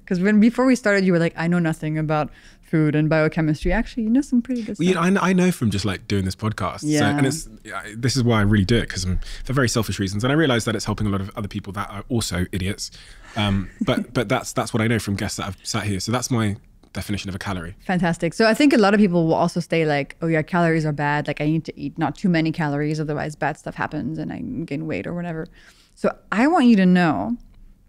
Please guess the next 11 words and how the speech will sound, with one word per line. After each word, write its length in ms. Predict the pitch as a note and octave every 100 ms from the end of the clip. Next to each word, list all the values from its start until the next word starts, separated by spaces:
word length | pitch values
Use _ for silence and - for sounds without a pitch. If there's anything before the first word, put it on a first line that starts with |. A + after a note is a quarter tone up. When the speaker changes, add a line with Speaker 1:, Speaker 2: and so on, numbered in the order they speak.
| _ _ _ _ _ _ _ _
Speaker 1:
how 200 | D#3 G3+
calories 480 | C#4 C4+ B3 A3+ G#3
were 120 | F#3 -
actually 440 | G3 A3 - G#3+ -
invented 500 | F#3 F3 F3 F3 F3
and 240 | E3 E3
measured, 480 | D#3+ D#3+ - - E3+ - _ -
because 680 | G3 - F#3+ F3 E3+ E3+ - - - - - - - - - -
it 120 | G3 G#3
is 160 | G#3 - -
completely 1300 | - A#3+ G3+ - - A#3+ B3+ D4+ F#3+ F3+ D3+ D3 D3+